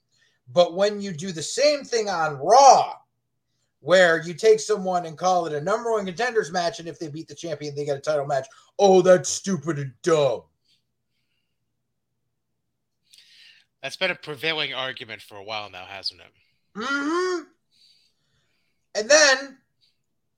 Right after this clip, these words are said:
Speaker 1: if it's just a re-, regular ass non-title match, like, once again, why are you, why are you blading for it? Like, I get it. It's your fetish. Like, some people just like to, like,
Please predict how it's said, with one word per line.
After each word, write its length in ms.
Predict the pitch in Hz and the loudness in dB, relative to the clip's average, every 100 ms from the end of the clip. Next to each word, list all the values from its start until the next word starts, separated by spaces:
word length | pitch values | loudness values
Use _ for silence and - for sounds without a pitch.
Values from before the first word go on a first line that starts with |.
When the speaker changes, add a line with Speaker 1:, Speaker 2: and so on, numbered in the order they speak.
| _ - | _ 0
Speaker 1:
if 180 | 214 214 | 2 2
it's 200 | 233 - | -2 -2
just 320 | 254 294 294 | 4 4 4
a 160 | 240 151 | -4 -4
re-, 160 | 156 190 - | -10 -12 -8
regular 460 | 170 233 240 233 220 | 0 2 2 0 0
ass 200 | 208 196 | -2 -2
non-title 480 | 214 202 220 233 226 | -6 -4 -4 -4 -4
match, 260 | 180 180 | -4 -4
like, 200 | 208 202 | -4 -8
once 180 | 185 196 | -8 -10
again, 140 | 202 214 | -8 -10
why 340 | 127 135 170 | -6 0 2
are 100 | 220 | 2
you, 180 | 220 214 | 2 -6
why 180 | 143 156 | -4 -4
are 60 | |
you 100 | 220 | -4
blading 460 | 214 185 233 202 139 | -8 -4 -4 -4 -12
for 300 | - 104 85 | -12 -12 -12
it? 80 | - _ _ _ _ _ _ _ _ _ _ _ | -18 _ _ _ _ _ _ _ _ _ _ _
Like, 400 | 202 208 190 - _ _ _ - | -2 0 0 -6 _ _ _ -6
I 100 | 220 | 0
get 220 | 220 262 | 4 4
it. 240 | 247 156 - | 4 0 -6
It's 280 | 196 190 - | -12 -10 -6
your 80 | 214 | -4
fetish. 480 | 247 247 175 139 - | 2 2 2 -4 -4
Like, 200 | 185 - | -6 -2
some 200 | 220 208 | -4 -4
people 320 | 226 208 214 | -8 -4 -4
just 180 | 202 202 | -4 0
like 160 | 220 | -2
to, 60 | 208 | 0
like, 240 | 190 180 | -4 -4